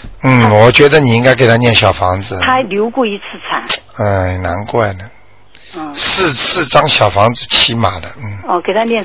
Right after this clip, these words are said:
Speaker 2: 四张小房子。
Speaker 1: 好吗？
Speaker 2: 哎，因为他念，呃，流过一次产嘛。
Speaker 1: 对，对，对，对，对。
Speaker 2: 我是这么想。
Speaker 1: 我告诉你，他的血液也不好，他有血压高，以后会。
Speaker 2: 呃，他现在就血压高。
Speaker 1: 现在就血压高是吧？
Speaker 2: 对。
Speaker 1: 啊，你看台，台长说得准吗？
Speaker 2: 嗯，真的，真的很准。
Speaker 1: 嗯。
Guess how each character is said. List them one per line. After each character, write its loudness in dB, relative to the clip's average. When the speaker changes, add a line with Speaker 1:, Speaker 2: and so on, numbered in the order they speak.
Speaker 2:
四 -14
张 -2
小 -4
房 -6
子。 -8
Speaker 1:
好 0
吗？ 2
Speaker 2:
哎， -4
因 0
为 2
他 -4
念， -4
呃， 2
流 2
过 -4
一 -4
次 -14
产 -8
嘛。 -6
Speaker 1:
对， 0
对， -2
对， -8
对， -10
对。 -4
Speaker 2:
我 0
是 -4
这 -4
么 -2
想。 -2
Speaker 1:
我 4
告 4
诉 2
你， -4
他 -2
的 2
血 2
液 2
也 2
不 -4
好， -2
他 0
有 2
血 -2
压 2
高， 4
以 -2
后 -4
会。 -10
Speaker 2:
呃， 2
他 -4
现 2
在 0
就 -4
血 -4
压 -6
高。 -2
Speaker 1:
现 4
在 6
就 4
血 4
压 4
高 2
是 2
吧？ 4
Speaker 2:
对。 0
Speaker 1:
啊， 4
你 -4
看 2
台， -10
台 4
长 4
说 -2
得 0
准 -6
吗？ 2
Speaker 2:
嗯， 2
真 2
的， 2
真 -2
的 -2
很 -8
准。 2
Speaker 1:
嗯。 -2